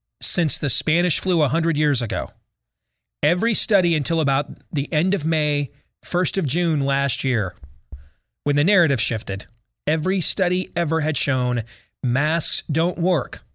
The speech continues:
against respiratory viruses because they're airborne contagions. And he was communicating that within the White House.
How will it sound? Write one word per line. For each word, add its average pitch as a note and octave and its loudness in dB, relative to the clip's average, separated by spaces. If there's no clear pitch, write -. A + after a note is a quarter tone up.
against C3 0
respiratory C3 0
viruses A2+ -2
because G#2 -4
they're C#3 -2
airborne B2 0
contagions. B2+ -4
And B2+ 0
he - -4
was D3 0
communicating D3+ -2
that G#2+ -4
within C#3+ 2
the E3 2
White D#3+ -2
House. - -6